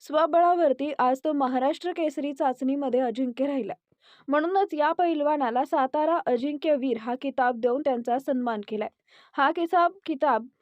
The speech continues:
ग्रामविकास मंत्री जयकुमार गोरे यांचे बंधू अंकुशभाऊ गोरे तसेच पैलवान बापू दादा लोखंडे, महाराष्ट्र केसरी पैलवान धनाजी पाटील,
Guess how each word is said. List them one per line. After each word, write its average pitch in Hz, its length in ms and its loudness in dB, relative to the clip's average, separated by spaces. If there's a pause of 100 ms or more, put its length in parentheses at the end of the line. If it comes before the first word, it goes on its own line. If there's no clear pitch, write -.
(220)
ग्रामविकास 349 680 2
मंत्री 302 380 -4
जयकुमार 277 520 2
गोरे 262 340 4
यांचे 254 360 0
बंधू 240 420 -2 (400)
अंकुशभाऊ 339 680 0
गोरे 262 400 2 (100)
तसेच 262 320 2 (1300)
पैलवान 302 600 2
बापू 269 460 0
दादा 254 360 0
लोखंडे, 262 540 -2
महाराष्ट्र 254 600 -2
केसरी 269 340 -2
पैलवान 254 460 0
धनाजी 254 380 -2
पाटील, 262 380 -2